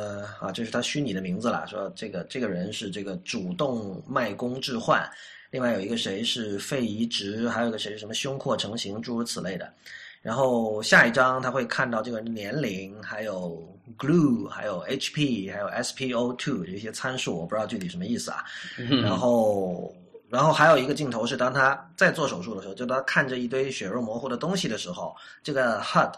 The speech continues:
Speaker 1: 就是 heads up display 上的右上角出现一个小图，这个图是一个，就有点像我们看到的 X 光片，像是黑白的，像是一个肺的一个影像还是什么。那就
Speaker 2: 啊，那个是张 B 超的影像。
Speaker 1: OK，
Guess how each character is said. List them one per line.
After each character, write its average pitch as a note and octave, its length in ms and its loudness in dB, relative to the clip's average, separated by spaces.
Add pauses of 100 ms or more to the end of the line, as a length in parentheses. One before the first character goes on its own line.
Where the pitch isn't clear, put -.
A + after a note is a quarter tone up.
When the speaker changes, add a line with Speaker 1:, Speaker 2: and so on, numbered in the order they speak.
Speaker 1:
就 A#2+ 120 -6
是 A2+ 60 -4
heads C#3+ 220 0
up C3 120 -2
display A#2+ 360 -2
上 G#2 200 -6
的 F#2+ 120 -6
右 D#3+ 180 -2
上 C3 180 -2
角 E2 180 -6
出 C3 120 -10
现 C3+ 100 -6
一 B2 40 -8
个 C3 80 -6
小 F#2 220 -2
图， G2 260 -8
这 - 100 -6
个 C3 60 -6
图 G#2 240 -8
是 A#2 160 -4
一 A2 80 -10
个， G#2 360 -4 (340)
就 D3 100 0
有 - 20 2
点 C3 100 2
像 C3 120 2
我 G2+ 40 0
们 F#2+ 80 -4
看 B2 220 -4
到 A2 80 -2
的 G#2 80 -2
X A2 180 -4
光 A2 160 -2
片， G#2+ 220 -4
像 G#2 100 -6
是 G2+ 60 -8
黑 B2+ 180 -4
白 F#2 200 -4
的， A2 80 -4
像 A2 120 -6
是 G#2+ 80 -8
一 G#2+ 40 -8
个 A#2 80 -6
肺 B2 340 0
的 G2+ 140 -4
一 F#2+ 100 -6
个 G#2 120 -6
影 F#2+ 180 -8
像 G#2 240 -4
还 F2 100 -8
是 F2+ 80 -8
什 - 80 -14
么。 - 80 -20 (580)
那 A3+ 80 -2
就 A3+ 120 6
Speaker 2:
啊， A#2 120 8
那 D#3 140 8
个 C#3+ 80 10
是 C#3+ 120 2
张 D3 220 10
B D#3 120 2
超 C#3 280 2
的 - 100 -10
影 G2+ 180 -6
像。 C3+ 100 2
Speaker 1:
OK， A2 320 2